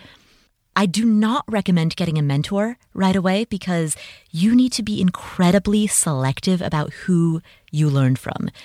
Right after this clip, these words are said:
who your teachers are. Mentors and teachers all have different philosophies, different styles,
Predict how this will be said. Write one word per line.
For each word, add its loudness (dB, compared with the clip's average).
who 4
your 6
teachers -2
are. -4
Mentors 4
and 2
teachers -2
all 0
have 0
different 2
philosophies, 0
different 0
styles, 0